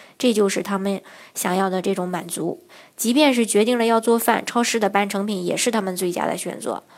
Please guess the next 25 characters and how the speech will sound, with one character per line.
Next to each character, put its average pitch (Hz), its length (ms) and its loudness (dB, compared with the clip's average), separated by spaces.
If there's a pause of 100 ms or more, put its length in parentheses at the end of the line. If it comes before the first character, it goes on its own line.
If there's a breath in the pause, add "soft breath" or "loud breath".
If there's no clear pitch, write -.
(180 loud breath)
选 170 260 0
择。 143 320 -2
做 254 160 6
饭 254 220 4
呢， 208 100 0
就 214 140 2
是 208 120 -2
为 214 120 0
了 190 100 2
享 185 200 -4
受 196 120 -4
厨 202 160 -4
房 214 200 2
的 233 80 2
乐 226 180 2
趣， - 300 -6 (180 loud breath)
没 226 80 0
有 254 140 8
必 254 100 2
要 247 140 8
让 233 180 4
自 240 240 0
己 190 160 -4
陷 220 260 0
在 196 240 2